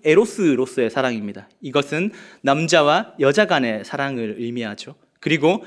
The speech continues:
그 다음에 나타나는 것이 아가페적인 사랑입니다. 모든 것들을 포괄할 수 있는 사랑. 오늘 바울이 이야기하고 있는 이 사랑은 모든 것들을 포괄할 수 있는 그 사랑을 이야기하고 있습니다.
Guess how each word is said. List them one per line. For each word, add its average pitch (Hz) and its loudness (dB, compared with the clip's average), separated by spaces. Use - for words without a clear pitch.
그 - -6
다음에 190 4
나타나는 131 -2
것이 127 -6
아가페적인 117 -4
사랑입니다. 110 -12
모든 160 2
것들을 180 2
포괄할 196 0
수 - -10
있는 104 -8
사랑. 110 -14
오늘 254 8
바울이 202 8
이야기하고 165 4
있는 135 -2
이 196 4
사랑은 160 -2
모든 165 0
것들을 127 0
포괄할 196 2
수 - -8
있는 107 -6
그 175 0
사랑을 165 -2
이야기하고 113 -6
있습니다. 98 -16